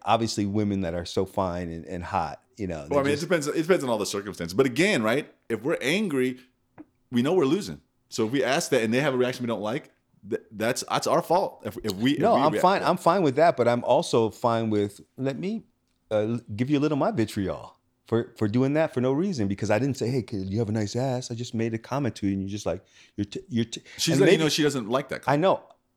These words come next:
Speaker 1: No, but I w-, I didn't ask. I, I, it was just something like a, a question. It wasn't, like, sexual, right? But you were right there. I think you heard it. I just don't remember
Speaker 2: Yeah,
Speaker 1: what it
Speaker 2: I kinda
Speaker 1: was.
Speaker 2: vaguely remember
Speaker 1: But it
Speaker 2: that.
Speaker 1: wasn't,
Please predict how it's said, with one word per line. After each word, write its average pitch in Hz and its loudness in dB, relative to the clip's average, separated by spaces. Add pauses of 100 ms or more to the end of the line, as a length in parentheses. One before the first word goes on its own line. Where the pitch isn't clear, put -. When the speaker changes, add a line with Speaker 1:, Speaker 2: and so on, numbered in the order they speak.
Speaker 1:
No, 175 4
but 117 2
I 123 6
w-, 135 2
I 127 4
didn't 165 0
ask. 135 0
I, 120 0
I, 120 -2 (400)
it 127 -4
was 123 -2
just 135 -2
something 131 0
like 104 0
a, 95 -8 (520)
a 95 -4
question. - -4 (300)
It 98 -4
wasn't, 113 0
like, - -6
sexual, - -4 (460)
right? 90 -4 (380)
But 107 -6
you 147 4
were 131 4
right 120 4
there. 117 2
I - -2
think - -10
you 95 -6
heard 98 -2
it. - 0
I 90 0
just 113 -6
don't 113 0
remember 104 0
Speaker 2:
Yeah, 110 2
Speaker 1:
what 98 0
it - 0
Speaker 2:
I 104 0
kinda 107 4
Speaker 1:
was. 110 -2
Speaker 2:
vaguely 90 -2
remember 151 -8
Speaker 1:
But 160 4
it 160 4
Speaker 2:
that. 151 0
Speaker 1:
wasn't, 175 4